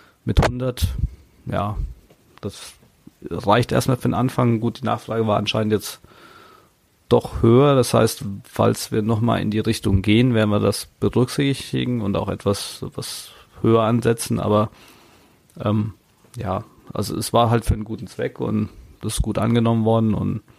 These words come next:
alle, die eine bekommen haben, hoffe ich, freuen sich darüber. Und alle, die keine bekommen haben, werden wir vielleicht in, in Zukunft nochmal was nachschießen. Auf keinen Fall das Gleiche oder das Ähnliche, aber zumindestens dann auch im, im normalen, regulären Verkauf.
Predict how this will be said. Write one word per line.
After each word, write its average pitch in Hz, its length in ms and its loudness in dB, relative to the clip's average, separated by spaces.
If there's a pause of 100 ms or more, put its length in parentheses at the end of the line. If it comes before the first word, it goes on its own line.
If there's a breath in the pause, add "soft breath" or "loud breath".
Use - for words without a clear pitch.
(560 soft breath)
alle, 110 200 0
die 101 120 -2
eine 101 180 -4
bekommen 110 400 0
haben, 110 340 2 (160)
hoffe - 200 4
ich, - 80 -8
freuen 117 260 -2
sich 127 140 -4
darüber. 120 540 0
Und 101 180 -4
alle, 110 180 0
die 101 120 -4
keine 113 280 0
bekommen 113 400 0
haben, 110 280 2 (720 loud breath)
werden 113 300 6
wir 127 140 6
vielleicht 113 480 0
in, 110 400 -2
in 71 960 -12
Zukunft - 540 -2
nochmal 110 260 0
was 101 180 -4
nachschießen. 113 680 0
Auf 107 100 -4
keinen 113 240 0
Fall 107 400 2 (400)
das - 200 -8
Gleiche 113 380 2
oder 107 80 4
das 101 100 -2
Ähnliche, 127 580 0
aber 107 400 -4 (300)
zumindestens 107 640 2
dann 107 240 0
auch - 240 -4
im, 104 240 -4
im 104 220 0
normalen, 104 340 2
regulären 104 480 -2
Verkauf. 113 520 -4